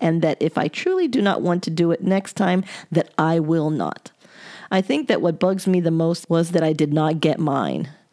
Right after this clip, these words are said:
If I had enjoyed it too, then at least it would not have been a total waste.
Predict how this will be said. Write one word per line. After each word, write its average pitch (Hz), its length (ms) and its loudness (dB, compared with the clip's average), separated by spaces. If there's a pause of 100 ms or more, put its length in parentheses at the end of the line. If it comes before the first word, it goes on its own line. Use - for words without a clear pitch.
(140)
If 175 140 -2
I 170 80 4
had 185 160 2
enjoyed 208 340 2
it - 140 -2
too, 185 480 2
then 180 220 2
at 165 120 2
least 202 340 2
it - 100 2
would 180 240 2
not 175 240 2
have 170 260 0
been 165 340 2
a 165 60 2
total 160 380 0
waste. - 400 -2